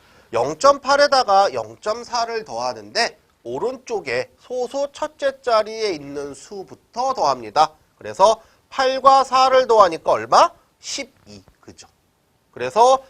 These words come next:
하나 올라가서 십이를 썼을 때, 자, 자리수 그대로 맞춰 썼고요. 소수점 그대로 내려 찍으니까 십이가 아니라 얼마라고 쓴다? 그렇죠.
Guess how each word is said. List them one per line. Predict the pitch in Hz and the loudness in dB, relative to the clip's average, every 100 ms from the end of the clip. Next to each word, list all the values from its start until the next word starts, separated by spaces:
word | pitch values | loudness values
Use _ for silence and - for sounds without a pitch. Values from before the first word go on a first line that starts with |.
| _ | _
하나 | - 262 277 | -6 2 4
올라가서 | 190 160 175 165 160 214 240 247 | 4 6 8 8 6 6 6 4
십이를 | - - 247 - 160 175 | -2 -14 -14 -10 -6 -4
썼을 | 233 220 - 135 | -2 -4 -6 -10
때, | 202 202 - _ _ - | -2 -2 -4 _ _ -20
자, | - | -20
자리수 | - 160 160 190 247 | -6 -2 -2 -4 -8
그대로 | - 156 180 185 196 190 | -8 -4 4 6 6 2
맞춰 | 143 - 160 | -4 -4 -4
썼고요. | - 254 254 190 240 320 - _ _ | 0 -2 -2 0 4 4 0 _ _
소수점 | - 233 226 - 226 226 | -8 -8 -8 -6 -6 -6
그대로 | 156 147 151 160 156 | -4 0 0 0 -2
내려 | 127 127 127 | -8 -10 -10
찍으니까 | 196 220 226 139 - 170 147 - _ - | -10 -8 -10 -8 2 2 2 -2 _ -16
십이가 | - 240 254 226 | -14 -8 -2 2
아니라 | 202 160 165 | 4 4 2
얼마라고 | 170 123 139 151 139 123 | 0 -2 0 2 0 -4
쓴다? | 117 117 190 302 - _ | -12 -2 2 2 -2 _
그렇죠. | - 107 - | -20 -20 -20